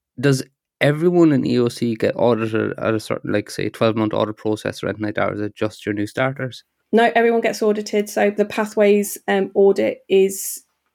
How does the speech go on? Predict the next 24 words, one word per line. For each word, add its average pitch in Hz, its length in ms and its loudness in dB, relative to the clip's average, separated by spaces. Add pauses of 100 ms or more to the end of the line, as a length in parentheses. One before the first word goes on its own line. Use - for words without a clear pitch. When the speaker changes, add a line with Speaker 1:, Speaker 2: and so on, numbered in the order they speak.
Speaker 2:
um, 185 240 0
split - 280 0
into 190 480 2
eight 190 160 2
sections. - 760 -6
So, 185 440 2 (420)
um, 185 320 2
you 196 140 4
have 190 400 0
an 185 320 2
achieved, 226 640 -4
a 208 60 -10
partial, 196 800 0
achieved, 190 580 -2
and 180 80 -4
a 185 60 -2
not 185 240 -2
achieved 190 580 -4
for - 200 -2
each - 520 -8
section. 208 600 -2 (380)
Um, 190 460 4 (500)
and 202 180 2
then 196 440 2